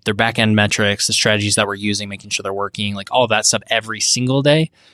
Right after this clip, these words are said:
Um, texting them or messaging them wins once a week, but it's, it's really those calls. And then maybe if I'm looking for clients, I'll do outreach. Um, but it's, I work a lot less and make more. <laughs> Like, it's just,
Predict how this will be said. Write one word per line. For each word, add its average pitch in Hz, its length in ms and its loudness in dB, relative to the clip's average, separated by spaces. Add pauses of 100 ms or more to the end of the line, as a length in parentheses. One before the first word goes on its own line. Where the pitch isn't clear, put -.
(180)
Um, 104 340 2
texting 120 400 0
them 110 240 4
or 101 80 0
messaging 104 340 -2
them 98 200 -2
wins 104 680 2 (140)
once 101 180 -6
a - 20 -4
week, 104 160 -2
but 101 140 -2
it's, - 320 -2
it's 107 180 -6
really 113 160 2
those 98 220 -2
calls. 135 520 4 (400)
And 107 160 0
then 98 440 0 (100)
maybe 101 460 2
if - 360 -8
I'm 101 200 0
looking 123 240 2
for 123 100 0
clients, 127 340 2
I'll 107 80 -2
do 98 220 -4
outreach. 127 640 0 (460)
Um, 92 560 -4
but 98 180 -4
it's, - 520 0
I 104 160 2
work 113 280 2
a 98 140 -4
lot 98 360 0
less 101 540 2
and 98 280 -4
make - 500 -6 (140)
more. 98 360 -2 (120)
<laughs> - 120 -8
Like, 104 200 0
it's 98 200 0
just, - 300 -2